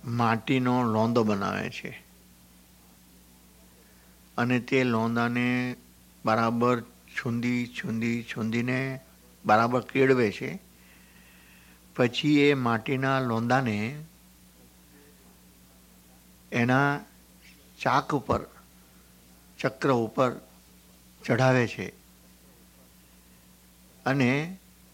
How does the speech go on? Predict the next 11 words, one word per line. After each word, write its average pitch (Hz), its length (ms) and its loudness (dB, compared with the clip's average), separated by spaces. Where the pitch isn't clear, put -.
એ 156 300 4
ચોક્કસ - 640 0
પ્રકારનો 120 720 0
ઘાટ 123 320 2
ઘડે 107 260 0
છે. 98 160 -4
દાખલા 98 300 -4
તરીકે 117 420 -4
ઘડો 139 380 8
બનાવવાનો 107 500 2
હોય 123 340 -2